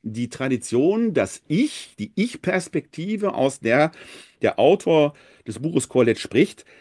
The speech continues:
mit König Salomo zu identifizieren. Der hat nun halt im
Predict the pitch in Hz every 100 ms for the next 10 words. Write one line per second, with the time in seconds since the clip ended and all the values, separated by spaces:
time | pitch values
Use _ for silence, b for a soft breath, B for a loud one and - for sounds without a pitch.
0 | b 127 190 - 151 147 113 92 104 151
1 | 151 139 135 - 120 123 117 117 - 87
2 | 135 131 147 240 - 120 139 214 - 135
3 | 135 131